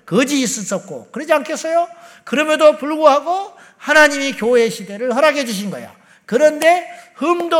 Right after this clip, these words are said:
없고 점도 없는 완벽한 성전 시대가 우리에게 다가오는데 그날이 바로 새하늘과 새 땅에 건설될 성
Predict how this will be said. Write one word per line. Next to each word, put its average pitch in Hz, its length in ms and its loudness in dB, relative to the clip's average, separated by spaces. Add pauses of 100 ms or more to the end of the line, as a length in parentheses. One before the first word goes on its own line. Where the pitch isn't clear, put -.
없고 302 280 2
점도 269 400 -2
없는 262 320 -4
완벽한 349 760 2
성전 302 400 -2
시대가 254 320 0
우리에게 233 320 0
다가오는데 220 920 -2 (260)
그날이 208 420 -4
바로 247 500 2 (160)
새하늘과 220 680 -2
새 185 180 -8
땅에 170 320 -8
건설될 160 760 -6
성 320 460 -2